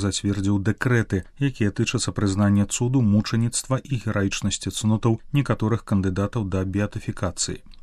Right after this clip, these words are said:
У першую чаргу гаворка ідзе пра прызнанне цуду, здзейсненага праз заступніцтва італьянскай законніцы Джаваніны Франкі, заснавальніцы кангрэгацыі шпітальных сясцёр Маці Божай Балеснай. Будучая благаслаўлёная жыла ў дзевятнаццатым стагоддзі ў Кома на поўначы Італіі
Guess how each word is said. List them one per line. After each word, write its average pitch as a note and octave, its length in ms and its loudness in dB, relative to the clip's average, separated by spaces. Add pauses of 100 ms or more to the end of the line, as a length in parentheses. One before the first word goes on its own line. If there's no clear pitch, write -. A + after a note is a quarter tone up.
(120)
У C3 80 0
першую E3+ 320 2
чаргу B2 400 2
гаворка A2+ 400 2
ідзе G2+ 240 2
пра G#2+ 160 2
прызнанне G2+ 640 4
цуду, A#2+ 320 2
здзейсненага A#2 720 2
праз G#2 320 0
заступніцтва G#2+ 720 -2
італьянскай G2+ 560 2
законніцы A2 640 2
Джаваніны G2+ 640 4
Франкі, G#2+ 560 2 (160)
заснавальніцы A2+ 640 2
кангрэгацыі G2+ 720 0
шпітальных G#2 640 0
сясцёр G2+ 400 -2
Маці F#2+ 320 0
Божай F#2+ 320 2
Балеснай. G2 560 0 (400)
Будучая A2+ 460 2
благаслаўлёная A2 720 2
жыла G2+ 240 2
ў G2+ 80 2
дзевятнаццатым G2 640 0
стагоддзі G#2+ 560 -2
ў G2 240 2
Кома B2 320 2
на G2+ 160 0
поўначы F#2 480 -2
Італіі C3 380 4